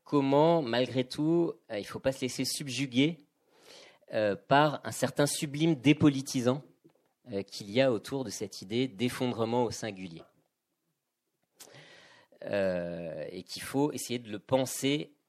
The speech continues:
euh, politiquement, cet effondrement. Donc, ces effondrements, on va y revenir.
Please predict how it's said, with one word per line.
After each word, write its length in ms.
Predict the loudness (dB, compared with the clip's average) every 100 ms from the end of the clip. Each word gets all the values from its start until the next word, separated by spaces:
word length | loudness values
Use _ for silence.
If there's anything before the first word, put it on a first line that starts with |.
| -16
euh, 340 | -12 -12 -12 -8
politiquement, 600 | -6 -6 -10 -14 -14 -16 _
cet 260 | _ -18 -16
effondrement. 560 | -16 -16 -16 -16 -20 _ _ _ _ _ _ _
Donc, 120 | -16
ces 340 | -6 -6 -6
effondrements, 560 | -10 -12 -12 -12 -10 -12
on 20 |
va 120 | -12
y 60 | -14
revenir. 360 | -16 -20 -20